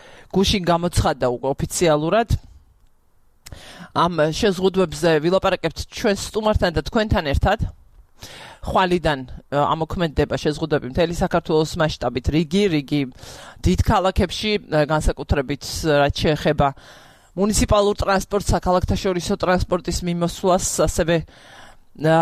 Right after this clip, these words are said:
უამრავი, ე, ეკონომიკის თვალსაზრისით, ე, უამრავი ბიზნესის, ე,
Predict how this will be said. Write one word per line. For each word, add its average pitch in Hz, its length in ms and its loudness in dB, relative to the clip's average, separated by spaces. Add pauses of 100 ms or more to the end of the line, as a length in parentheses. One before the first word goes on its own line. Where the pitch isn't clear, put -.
(180)
უამრავი, 190 760 2 (240)
ე, 151 140 4 (920)
ეკონომიკის 165 600 -2
თვალსაზრისით, 147 600 -2 (120)
ე, 123 260 -2
უამრავი 143 400 -2
ბიზნესის, 151 540 -2
ე, - 80 -16